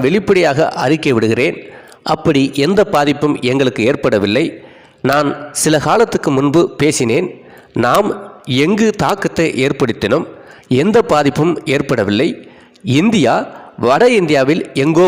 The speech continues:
உள்ளது. நாங்கள் தமிழகத்தை சார்ந்தவர்கள். முடிந்தால் திராவிட நாடு உருவாக்க வேண்டும். எங்கள் சிந்தனை, செயல்முறை அந்த திசையில் சென்று கொண்டு இருக்கிறது என்றும் பேசினார்.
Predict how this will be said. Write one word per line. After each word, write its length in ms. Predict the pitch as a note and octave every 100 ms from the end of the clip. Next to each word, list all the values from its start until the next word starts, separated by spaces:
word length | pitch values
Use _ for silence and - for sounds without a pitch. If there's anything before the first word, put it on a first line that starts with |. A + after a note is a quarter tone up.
| C#3
உள்ளது. 340 | B2+ A#2+ A#2+ C#3 - - - - A#2+
நாங்கள் 380 | A#2+ F3 G3 G3 A#2
தமிழகத்தை 460 | D#3 G#3+ F3 C#3 A#2+
சார்ந்தவர்கள். 540 | A#2 B2 G#2 G#2 C#3+ D3+ - - - - A2+
முடிந்தால் 420 | C#3+ G3 D#3 F3+ - - -
திராவிட 380 | D3+ F#3 G#3 F#3+ - - B2
நாடு 260 | D3 F#3 D#3 B2
உருவாக்க 400 | F#3 F3+ - C3+ A#2
வேண்டும். 320 | B2+ B2+ D#3 - - - - B2+
எங்கள் 320 | F#3 F#3+ D3 -
சிந்தனை, 380 | F#3 G3+ C3+ D#3+ - - - -
செயல்முறை 460 | E3+ G#3 E3+ A#2+ D#3 - - - - -
அந்த 220 | F3 D#3+ E3+
திசையில் 400 | - F#3+ D#3 -
சென்று 220 | E3 D#3+ D3+
கொண்டு 200 | C3 A2+
இருக்கிறது 380 | C3 C#3+ C3 C3 E3 C3
என்றும் 280 | C3+ D3 C3+
பேசினார். 440 | C3 - G#2 C#2